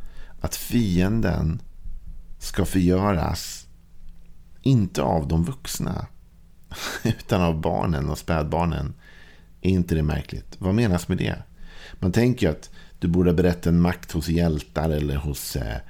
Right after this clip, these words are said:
liksom, eh, <laughs> de här stora, eh, liksom, kraftfulla människor. Nej, utan av barn och spädbarns mun har du berett en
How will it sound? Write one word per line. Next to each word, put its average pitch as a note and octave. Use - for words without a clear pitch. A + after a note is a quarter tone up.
liksom, C#2
eh, C2
<laughs> E2
de -
här C#2+
stora, D2
eh, -
liksom, -
kraftfulla D#2+
människor. D2+
Nej, F2
utan E2
av D#2+
barn A#1
och -
spädbarns D#2+
mun D2
har D#2+
du C#2
berett C#2
en C#2